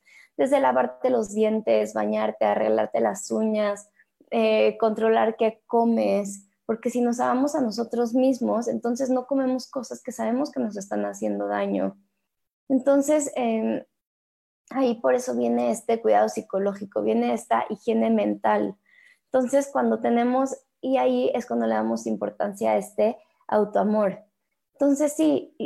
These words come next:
estos son los pilares de la autoestima.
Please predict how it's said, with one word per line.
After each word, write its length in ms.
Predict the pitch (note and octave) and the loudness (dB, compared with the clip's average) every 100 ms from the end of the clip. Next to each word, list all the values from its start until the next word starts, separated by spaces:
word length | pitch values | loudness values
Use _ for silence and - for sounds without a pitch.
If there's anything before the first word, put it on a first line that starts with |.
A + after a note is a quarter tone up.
| - | -4
estos 460 | B3 A#3+ C#4+ - - | -4 -2 -6 -8 -8
son 220 | B3 A#3 | -4 -4
los 140 | A#3 | -4
pilares 380 | - A3 G#3 A3 | -2 0 0 0
de 80 | A3 | 0
la 100 | G3 | 0
autoestima. 840 | F#3+ G3 F#3+ B3+ A#3 E3+ F3 A3+ | 0 -4 -2 0 2 0 -4 -6